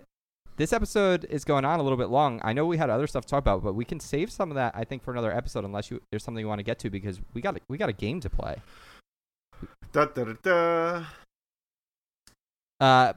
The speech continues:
Speaker 1: but yeah, so, I mean, the only thing I was saying is, like, it actually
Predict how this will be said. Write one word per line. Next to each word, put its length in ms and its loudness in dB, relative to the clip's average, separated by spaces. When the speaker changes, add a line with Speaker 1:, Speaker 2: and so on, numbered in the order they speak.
Speaker 1:
but 180 6
yeah, 220 4
so, 200 2
I 120 4
mean, 160 0
the 80 6
only 160 6
thing 160 0
I 20 4
was 80 2
saying 220 2
is, 120 -4
like, 160 2
it 80 4
actually 480 0